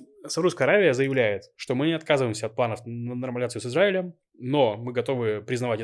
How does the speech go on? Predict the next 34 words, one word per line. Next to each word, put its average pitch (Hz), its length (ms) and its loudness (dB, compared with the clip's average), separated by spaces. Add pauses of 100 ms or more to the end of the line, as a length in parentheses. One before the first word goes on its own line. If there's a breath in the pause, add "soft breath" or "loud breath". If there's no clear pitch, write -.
И - 60 -8
там 131 160 2
причем, 127 400 -2
э, 113 540 -6
вот 127 160 -4
была 127 240 2 (340)
конференция, 151 560 0
где 127 300 -2 (420 loud breath)
один 131 240 0
из, 123 100 -2
по-моему, 117 400 -4
высших 131 360 -6
руководителей 117 500 -6
Саудовской 120 320 -6
Аравии 185 180 4
сказал, 143 280 0
что 117 320 0 (540 soft breath)
мы 151 120 4
готовы, 190 480 4 (140)
э, 117 200 2
нужно, 143 240 0
чтобы, 123 260 -2
значит, 117 240 -4
Израиль, 120 360 2
э, 107 520 -6 (360)
пошел 139 220 -2
навстречу 123 260 -4
палестинцам, 170 540 -2 (800)
чтобы 139 320 -2
их, 123 120 -8 (100)
э, 135 220 2
сделали 127 320 0
им 117 80 -4
государство, 143 600 -2